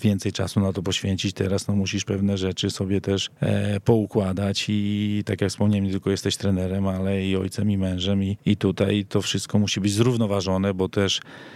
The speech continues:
jeśli w prywatnym życiu nie masz radości, nie masz spokoju, to też można się oszukiwać, że można się odciąć, prawda? Ale zawsze gdzieś w tyle głowy to ten niepokój gdzieś jest i to też się przekłada na twoją pracę. I najlepiej być szczęśliwym i, i,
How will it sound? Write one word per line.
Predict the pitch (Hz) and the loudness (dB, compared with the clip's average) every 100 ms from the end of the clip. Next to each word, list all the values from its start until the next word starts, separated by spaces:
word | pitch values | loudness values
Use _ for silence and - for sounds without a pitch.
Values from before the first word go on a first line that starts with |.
| - - | -2 2
jeśli | 98 - 107 | 2 2 0
w | - | 0
prywatnym | 98 98 98 107 98 | 0 2 2 2 2
życiu | 98 98 - 104 104 104 104 104 101 98 | 0 0 2 2 2 2 2 2 0 2
nie | 107 107 | 2 2
masz | 104 101 95 - | 0 -2 0 2
radości, | 101 104 104 104 - 107 | 2 2 0 0 -2 2
nie | 107 107 | 2 2
masz | 95 | 0
spokoju, | - 104 - 120 127 | -2 -2 2 2 2
to | 147 | -2
też | 160 208 156 - 117 | 0 0 2 0 0
można | 110 117 107 | 2 2 0
się | 107 120 | 0 0
oszukiwać, | - 127 123 101 | 0 -2 0 0
że | 92 98 | 0 2
można | 107 110 104 | 2 2 0
się | 113 | 0
odciąć, | 117 - 92 | -2 0 -2
prawda? | - 98 98 107 | -2 -4 0 0
Ale | 107 107 | 0 -2
zawsze | 101 113 120 - | -2 -2 -2 0
gdzieś | 107 101 | 0 -2
w | - | 0
tyle | 110 104 | 0 2
głowy | 104 107 104 | 2 2 0
to | 107 107 - | 0 0 4
ten | 110 | 4
niepokój | 113 104 113 123 107 | 4 2 0 0 2
gdzieś | 104 - | 0 2
jest | 113 110 - | 2 2 0
i | |
to | 104 101 | -2 -2
też | - 107 | 0 0
się | - | 2
przekłada | 110 104 110 110 | 0 2 2 2
na | 110 | -2
twoją | - 110 | 0 -2
pracę. | 98 135 110 98 | 2 0 0 -2
I | 95 90 101 | -2 -2 0
najlepiej | 98 98 98 104 | 0 0 0 0
być | 95 95 | 0 0
szczęśliwym | - 98 - 107 104 101 | 0 -2 0 2 2 2
i, | 101 - | 0 2
i, | 110 107 107 104 | 2 4 2 0